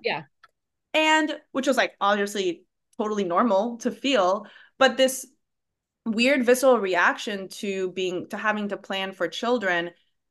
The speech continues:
Speaker 2: I think is really imposed on us by society. It's like, "Oh, well, you have to be this, like, young thing in your early twenties and then suddenly be ready to conceive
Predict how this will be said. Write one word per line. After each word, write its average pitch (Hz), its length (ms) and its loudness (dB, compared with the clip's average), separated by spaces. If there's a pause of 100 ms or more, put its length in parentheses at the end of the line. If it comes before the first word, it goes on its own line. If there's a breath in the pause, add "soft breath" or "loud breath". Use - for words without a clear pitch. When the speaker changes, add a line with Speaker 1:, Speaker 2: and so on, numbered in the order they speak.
(240)
Speaker 2:
I 262 160 6
think 359 220 -4
is 277 120 0
really 285 240 -2
imposed 233 540 0
on 190 180 0
us 180 240 0
by 180 160 -2
society. 202 480 -2
It's 190 160 -2
like, 190 300 0
"Oh, 269 180 6
well, 233 140 4
you 233 160 -2
have 262 320 -2
to 262 100 -2
be 233 240 -2
this, 214 220 -6
like, 202 260 -2
young 240 480 2
thing 202 600 -4 (160)
in 220 80 -2
your 208 100 -2
early 208 280 -2
twenties 208 500 -2
and 220 160 -2
then 220 100 -2
suddenly 233 680 0
be 208 160 -4
ready 208 320 2
to 208 100 -2
conceive 220 840 -2